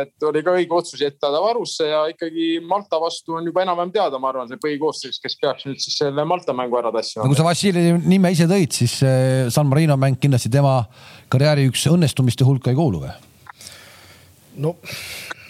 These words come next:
Speaker 3: mõned söödud läksid vist vähe sinna tribüünile, et aga
Speaker 2: Veits läks sööt nagu kui kuidagi
Speaker 3: Mõned läksid, aga selles mõttes, kui sa mõtled kogu mängu, siis ju esimene poolega oli ju väga okei mäng, et, äh, teine poolega läks vähe nagu selles mõttes, et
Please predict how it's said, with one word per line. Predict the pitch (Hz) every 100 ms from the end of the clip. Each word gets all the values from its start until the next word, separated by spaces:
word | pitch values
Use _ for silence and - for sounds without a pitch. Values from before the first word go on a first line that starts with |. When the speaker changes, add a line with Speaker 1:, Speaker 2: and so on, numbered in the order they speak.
| - - -
Speaker 3:
mõned | 156 151 143 131
söödud | 170 165
läksid | 202 - 131
vist | 123 -
vähe | 147 131 123
sinna | 120 120
tribüünile, | 120 120 131 120 110
et | -
aga | 117 120
Speaker 2:
Veits | 156 170
läks | 190 -
sööt | 147 92 -
nagu | 107 110
kui | 113
kuidagi | 113 113 143
Speaker 3:
Mõned | 185
läksid, | 226 - 135
aga | 135 131 131 131
selles | - - - - 156
mõttes, | 127
kui | -
sa | 165
mõtled | 160 139 131
kogu | 156
mängu, | 160 135 120
siis | 110 117
ju |
esimene | 135 135 123 123
poolega | 127 117 110
oli | 117
ju | 117 113 117
väga | 120 117
okei | 107 117 113
mäng, | 110 104
et, | 101 -
äh, | - - 110 110 113
teine | 120 120 113
poolega | 117 117 117 120
läks | - 120 -
vähe | 101
nagu | 98 101 101 101 - _ -
selles | 104 101
mõttes, | 107 - -
et | -